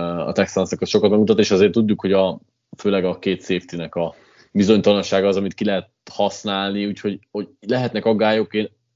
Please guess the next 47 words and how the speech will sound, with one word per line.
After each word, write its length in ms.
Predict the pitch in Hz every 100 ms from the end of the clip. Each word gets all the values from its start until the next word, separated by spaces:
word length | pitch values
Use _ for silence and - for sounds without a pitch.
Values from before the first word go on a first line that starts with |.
| _
azért 220 | 98 95
bízok 240 | 110 101
Anarumóban, 600 | 92 95 90 90 90 90
hogy 80 | 90
olyan 140 | 92 95
nagyon 180 | 101
nagy 120 | 92 85
katasztrófa 520 | 92 90 - 90 92
nem 180 | 95 110
lesz. 380 | 117 - _ _ _ _ _ _ _ -
Offense 400 | 139 156 151 156
oldalon 280 | 156 156 151
meg 140 | 151
most 180 | 139 -
nyilván 260 | 151 135
nehéz, 320 | 123 123 120 113
mert 280 | 117 110 - _
persze 260 | - 113 113
Higginsnek 400 | 123 113 104 101
a 60 | 101
kiesése 420 | 113 104 101 113
nem 120 | 107
kell, 100 | 107
hogy 100 | 98
olyan 100 | 101
nagy 100 | 98
problémát 420 | - 101 101 101
jelentsen, 320 | 107 101 104 104
de 60 |
azért 220 | 101 104
látszik, 300 | 110 110 -
hogyha 200 | 104 92
egy 100 | 98
jó 160 | 107 110
védőfal 460 | 110 101 95 95 92
ott 140 | 92
van, 220 | 117 110
és 200 | 92 - - - _ -
sikerül 680 | - 131 113 90 82 82
onnan 420 | - 101 92 82 82
sietetni 440 | - 90 90 92
Burrowt, 280 | 87 95 87
valamint 260 | 95 90
a 40 | -
futójátékot 640 | - - 92 85 87 -
lenullázni, 680 | 87 87 90 90 87 98 101 -
mert 300 | 82 82